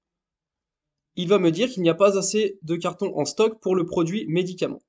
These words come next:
Refaisons la même chose, mais avec une quantité exacte.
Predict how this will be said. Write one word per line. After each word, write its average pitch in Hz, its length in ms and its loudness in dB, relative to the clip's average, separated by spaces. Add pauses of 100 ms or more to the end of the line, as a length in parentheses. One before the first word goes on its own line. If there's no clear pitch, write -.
(1200)
Refaisons 156 360 0
la 135 100 2
même 151 160 2
chose, 220 260 0
mais 151 100 -2
avec - 120 -10
une 123 120 -6
quantité 135 600 -8 (140)
exacte. 180 580 -6